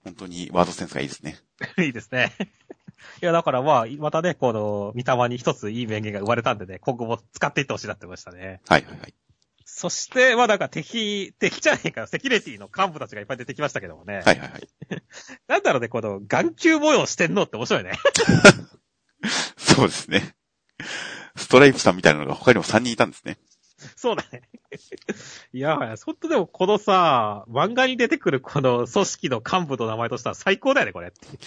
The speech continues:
Speaker 1: フォーアイズっていうだけだと普通なんですけどね。
Speaker 2: うん。
Speaker 1: ただその正式名称が眼球、眼球模様してんのですからね。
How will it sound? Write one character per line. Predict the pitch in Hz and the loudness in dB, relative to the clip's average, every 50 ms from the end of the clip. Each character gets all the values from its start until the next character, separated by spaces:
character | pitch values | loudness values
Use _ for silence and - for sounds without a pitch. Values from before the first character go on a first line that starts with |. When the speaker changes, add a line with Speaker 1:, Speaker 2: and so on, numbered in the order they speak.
| - - 180 - - - - | -12 -12 -12 -12 -12 -14 -14
Speaker 1:
フ | _ - 143 160 | _ -8 -8 -6
ォ | 160 | 0
ー | - | 2
ア | 160 165 | 2 2
イ | 135 | 2
ズ | 82 78 | 0 -4
っ | - | -14
て | - - | -8 -4
い | 87 | 2
う | 85 | 2
だ | 92 87 | 2 4
け | - | 4
だ | 78 | 2
と | - 76 | 0 0
普 | - - | -6 -6
通 | - 101 | -6 -4
な | 90 85 | -4 -4
ん | 80 | -6
で | 73 | -8
す | - - | -12 -14
け | - | -14
ど | 55 | -14
ね。 | 55 - - _ _ _ _ _ _ - | -14 -16 -18 _ _ _ _ _ _ -12
Speaker 2:
う | 151 127 | -12 -10
ん。 | 107 90 - _ _ - _ _ - | -10 -12 -14 _ _ -20 _ _ -6
Speaker 1:
た | - 101 | -4 -4
だ | 90 - | -4 -4
そ | - - | -6 -10
の | 123 131 | -10 -4
正 | - 143 139 | 0 0 0
式 | 139 - - 123 | 0 0 -6 -6
名 | 120 | -6
称 | 110 - - | -6 -8 -8
が | - - - | -8 -6 -2
眼 | - 87 107 | -2 -2 -2
球、 | - - 127 123 120 _ - | -2 -4 -4 -4 -4 _ -4
眼 | - 92 107 | -4 -4 -4
球 | - - - 117 | -4 -8 -10 -8
模 | 107 110 110 | -8 -6 -6
様 | 95 65 - | -6 -8 -8
し | - - | -8 -6
て | 90 82 | -6 -6
ん | 90 | -6
の | 90 76 | -6 -12
で | - - | -14 -14
す | - | -14
か | - - | -14 -14
ら | |
ね。 | - - - | -14 -18 -20